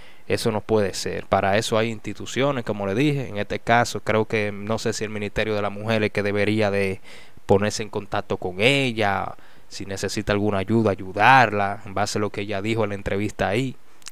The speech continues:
¿me entiende? Yo no la había escuchado la entrevista, pero yo de escuchar que ella dice que su mamá es sola, no haya trabajo, ella tampoco tiene cómo ayudarla, entonces, ¿tú me entiendes? Ya por ahí hay que ver cómo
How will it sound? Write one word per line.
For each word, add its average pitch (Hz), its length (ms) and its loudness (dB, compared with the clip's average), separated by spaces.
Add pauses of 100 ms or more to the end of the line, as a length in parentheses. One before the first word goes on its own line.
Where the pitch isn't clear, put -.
¿me 104 80 -8
entiende? 104 400 4
Yo 98 80 2
no 107 80 0
la 110 60 2
había 110 140 -2
escuchado 127 440 4
la 127 80 6
entrevista, 147 440 0
pero 107 240 2
yo 101 200 0
de 110 80 6
escuchar 120 520 2
que 98 440 -2 (420)
ella 101 400 4
dice 107 260 0
que 101 140 -2
su - 140 -4
mamá 107 500 0
es 107 100 2
sola, 117 600 4
no 107 160 0
haya 107 180 2
trabajo, 117 560 6
ella 107 140 4
tampoco 104 460 -2
tiene 107 320 0
cómo 104 200 -4
ayudarla, 117 640 6
entonces, 104 520 0
¿tú - 80 -6
me 113 80 -6
entiendes? 107 400 -2 (400)
Ya 110 220 8
por 117 220 6
ahí 113 260 4
hay 113 120 8
que 107 180 -2
ver 104 220 -2
cómo 98 520 -4